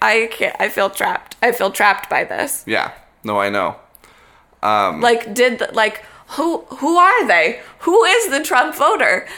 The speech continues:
Speaker 1: Like, w-, are they like, mm, "Heard words, must check Trump box"? <laughs> Like, is that the, is that what happened? Or is it like,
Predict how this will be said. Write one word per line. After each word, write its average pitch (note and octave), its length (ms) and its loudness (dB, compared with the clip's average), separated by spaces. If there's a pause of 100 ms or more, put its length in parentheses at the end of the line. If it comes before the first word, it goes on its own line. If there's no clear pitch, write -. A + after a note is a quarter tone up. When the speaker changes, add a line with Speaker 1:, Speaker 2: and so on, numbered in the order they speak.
(120)
Speaker 1:
Like, A#3+ 360 -2 (220)
w-, G#3 240 -6
are A#3+ 160 4
they B3 160 0
like, G3+ 340 -2 (220)
mm, G3 480 -6 (120)
"Heard G#3 640 2
words, G#3 1000 2 (240)
must G3 840 0
check A3 500 0
Trump A#3 520 2 (100)
box"? - 800 2 (300)
<laughs> C4 100 -2 (580)
Like, G#3+ 440 0
is A3+ 180 0
that - 380 2
the, B3+ 100 2 (140)
is A#3+ 180 2
that B3+ 240 2
what C4 100 2
happened? C4+ 440 0
Or A#3 160 2
is A#3 160 2
it A3+ 160 -4
like, G3 320 0